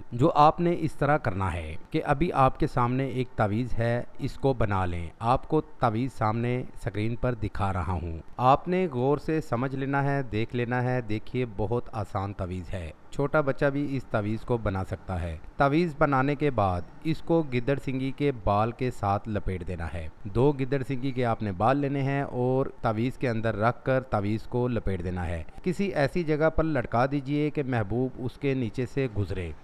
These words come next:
ख्वाह वो आपका दरवाज़ा है या किसी और का, महबूब उसके नीचे से गुजरेगा, हर हद से गुजर जाएगा,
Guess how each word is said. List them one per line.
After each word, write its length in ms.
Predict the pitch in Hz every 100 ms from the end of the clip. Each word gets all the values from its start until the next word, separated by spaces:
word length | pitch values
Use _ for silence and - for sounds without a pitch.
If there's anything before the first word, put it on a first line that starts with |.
| -
ख्वाह 180 | 139 165
वो 140 | 175
आपका 440 | 156 131 127 156
दरवाज़ा 400 | 147 143 143 143 147
है 200 | 147 151
या 80 | 151
किसी 280 | 135 - 123
और 220 | 104 98
का, 200 | 98 90 80 110
महबूब 460 | 117 120 143 156 160
उसके 320 | 156 - 143
नीचे 260 | 120 107
से 180 | 123 143
गुजरेगा, 640 | 113 98 110 131 123 123 123 - -
हर 220 | 175 180 -
हद 160 | 170
से 240 | - 160 160
गुजर 280 | 123 110 113
जाएगा, 500 | 98 92 82 85